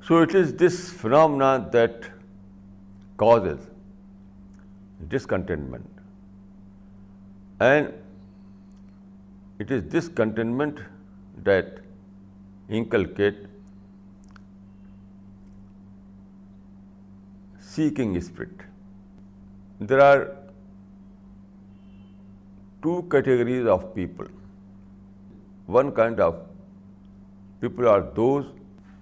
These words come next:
who compromise the situation. They become earning animal. They adopt the hoo-ha culture.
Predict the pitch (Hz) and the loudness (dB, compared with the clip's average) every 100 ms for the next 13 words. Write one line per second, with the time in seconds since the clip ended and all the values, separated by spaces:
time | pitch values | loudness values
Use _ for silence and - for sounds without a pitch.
0 | - 117 139 147 147 120 113 117 107 107 | -14 -6 -2 -2 2 0 2 -2 4 6
1 | 131 131 - - - - 104 104 90 92 | 6 4 -6 -20 -14 -8 -6 -6 -6 -4
2 | 87 82 71 - - - - - - - | -4 -6 -14 -16 -20 -20 -20 -20 -20 -20
3 | - - - - - - - - - - | -20 -20 -20 -20 -20 -20 -20 -20 -20 -20
4 | - - - - - - - - - - | -20 -20 -20 -20 -20 -20 -20 -20 -20 -20
5 | - - - - 107 143 147 - - - | -20 -20 -20 -4 4 6 6 2 -10 -20
6 | - - - - - - - - - - | -20 -20 -20 -20 -20 -20 -20 -20 -20 -20
7 | - - - - - - - - - 107 | -20 -20 -20 -20 -20 -20 -20 -18 -6 -4
8 | - 131 127 - - - - 113 113 117 | 2 2 2 -8 -18 -6 0 0 0 -2
9 | 92 104 117 123 - - - - - - | -2 -2 -2 -4 -12 -20 -20 -20 -20 -20
10 | - - - - - - - - - - | -20 -20 -20 -20 -20 -20 -20 -20 -20 -20
11 | - - - 90 110 98 - - - - | -20 -18 -6 0 4 2 0 -14 -20 -10
12 | 90 104 110 87 82 80 104 95 90 - | -2 2 2 2 -2 -4 -2 0 -2 -2
13 | 82 90 113 | -6 -2 -4